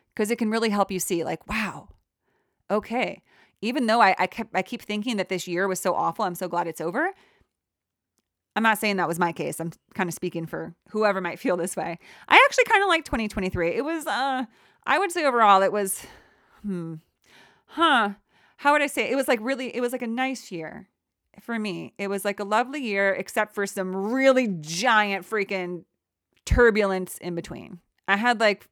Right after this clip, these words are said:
I would say, like, four really turbulent events. And then the rest was like, "This is so nice." So, uh, that was my year. But anyways, my <laughs> point is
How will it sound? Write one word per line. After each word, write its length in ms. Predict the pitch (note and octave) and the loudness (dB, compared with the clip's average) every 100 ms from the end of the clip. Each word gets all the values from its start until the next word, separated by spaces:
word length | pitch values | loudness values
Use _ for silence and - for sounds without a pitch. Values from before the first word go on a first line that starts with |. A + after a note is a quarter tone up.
| - | -2
I 100 | G3 | -2
would 140 | G#3 | 0
say, 160 | G3+ G3 | -2 -2
like, 180 | F3+ F3 | -2 -4
four 680 | - - B3 A#3+ A#3 A3+ A3 | -12 -6 0 4 4 4 2
really 640 | F#3 F3+ F#3+ G3+ G3 F#3 | -4 -6 0 2 4 2
turbulent 500 | F3+ E3 E3 E3+ E3 | 2 -4 -4 -10 -10
events. 520 | D#3+ E3 - - - _ _ _ _ _ _ - | -8 -8 -12 -18 -20 _ _ _ _ _ _ -4
And 160 | G3+ | -2
then 120 | G3 G3 | 0 0
the 100 | F#3+ | 2
rest 260 | F#3+ G#3 | 0 0
was 140 | A3+ A3 | -6 -4
like, 180 | G#3+ | -6
"This 160 | B3 C#4+ | -6 -10
is 140 | D#4+ | -10
so 140 | - D#4+ | -10 -10
nice." 440 | F4 D#4 - - _ _ _ _ _ _ _ _ _ _ _ _ _ _ _ _ _ _ | -8 -10 -14 -20 _ _ _ _ _ _ _ _ _ _ _ _ _ _ _ _ _ _
So, 260 | - A#3+ | -2 4
uh, 240 | A3+ G#3+ A3 _ _ _ _ - | 4 4 0 _ _ _ _ 2
that 160 | G3 C4+ | 6 6
was 140 | F#3+ | 6
my 360 | G#3 A3+ F3+ - | 4 4 2 -4
year. 300 | F3 E3+ E3 | -6 -2 0
But 300 | F3 F3+ - _ _ _ _ - | 0 -2 -2 _ _ _ _ -2
anyways, 320 | D4 C#4 F#3 | 0 2 0
my 80 | G#3 | -2
<laughs> 20 | |
point 600 | - - - - D4+ D#4 | -6 -6 -4 0 2 2
is 440 | C#4+ G#3+ F3+ - | 0 -2 -8 -12